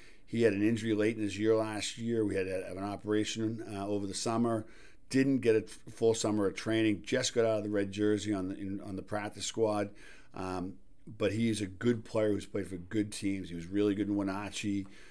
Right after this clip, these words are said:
uh, and he was very good in Fargo, one of their captains last year. Um, the challenge is that,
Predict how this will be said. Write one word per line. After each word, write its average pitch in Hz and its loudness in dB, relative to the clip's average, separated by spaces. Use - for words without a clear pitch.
uh, 90 -6
and 90 -4
he 90 -4
was 87 -10
very 95 4
good 95 -2
in 92 -6
Fargo, 95 0
one 95 0
of 95 -4
their 95 -6
captains 98 -6
last 95 -8
year. 98 -2
Um, 90 -6
the 120 -4
challenge 123 2
is 98 2
that, 95 -4